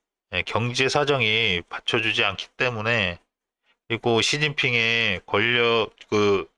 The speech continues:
지지가 많이 떨어지기 때문에 더 빨리 침략이 이루어질 수도 있다. 무력 침공이 이루어질 수도 있다라는 게 정설입니다. 정설. 음. 그래서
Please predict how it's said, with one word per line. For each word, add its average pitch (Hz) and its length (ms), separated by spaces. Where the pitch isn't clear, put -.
지지가 120 1120
많이 95 260
떨어지기 131 460
때문에 92 720
더 110 240
빨리 135 680
침략이 123 540
이루어질 101 340
수도 - 260
있다. - 340
무력 101 280
침공이 110 400
이루어질 98 380
수도 - 240
있다라는 98 560
게 147 360
정설입니다. 123 840
정설. 92 680
음. 92 440
그래서 127 480